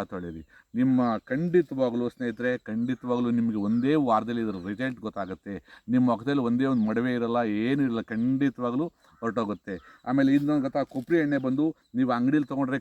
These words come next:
ಕೆಮಿಕಲ್ ಕೊಬ್ಬರಿ ಎಣ್ಣೆ ಇರುತ್ತೆ. ಸ-, ಆದಷ್ಟು ಬೇಗ ನೋಡಿ, ನಿಮಗೊಂದು ಇಲ್ಲೊಂದು ಇಲ್ಲಿ ನೋಡಿ ತೋರಿಸ್ತೀನಿ. ನಮ್ಮ ಮನೆಯಲ್ಲಿ ಈ ಥರ ಕೊಬ್ಬರಿ, ಕೊಬ್ಬರಿ ಚೂರ್ಣ, ಕಾಯಿ ಚೂರ್ಣ ಕೊಬ್ಬರಿನ ತಂದ್ಬಿಟ್ಟು, ಈ ಕೊಬ್ಬರಿನಲ್ಲಿ ಎಣ್ಣೆ ಬಿಡಿಸ್ಕೋಬೇಕು. ಎಣ್ಣೆ ಬಿಡಿಸ್ಕೊಂಡಾಗ ನಿಮಗೆ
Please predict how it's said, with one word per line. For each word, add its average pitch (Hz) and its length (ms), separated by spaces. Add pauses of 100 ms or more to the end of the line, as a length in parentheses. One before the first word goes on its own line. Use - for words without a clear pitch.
(100)
ಕೆಮಿಕಲ್ 131 400
ಕೊಬ್ಬರಿ 120 220
ಎಣ್ಣೆ 117 180
ಇರುತ್ತೆ. 101 260 (480)
ಸ-, - 140 (140)
ಆದಷ್ಟು 170 380
ಬೇಗ 127 260 (560)
ನೋಡಿ, 123 160 (100)
ನಿಮಗೊಂದು 120 340 (100)
ಇಲ್ಲೊಂದು 120 420
ಇಲ್ಲಿ 127 140 (160)
ನೋಡಿ 113 180
ತೋರಿಸ್ತೀನಿ. 87 340 (320)
ನಮ್ಮ 120 120 (140)
ಮನೆಯಲ್ಲಿ 147 460
ಈ 131 40
ಥರ 123 140 (100)
ಕೊಬ್ಬರಿ, 131 280 (400)
ಕೊಬ್ಬರಿ 131 240 (120)
ಚೂರ್ಣ, 143 280 (100)
ಕಾಯಿ 123 200
ಚೂರ್ಣ 131 260
ಕೊಬ್ಬರಿನ 123 340
ತಂದ್ಬಿಟ್ಟು, 117 500 (400)
ಈ 147 40 (160)
ಕೊಬ್ಬರಿನಲ್ಲಿ 139 520
ಎಣ್ಣೆ 117 200
ಬಿಡಿಸ್ಕೋಬೇಕು. 98 580 (440)
ಎಣ್ಣೆ 165 220
ಬಿಡಿಸ್ಕೊಂಡಾಗ 120 560 (400)
ನಿಮಗೆ 123 240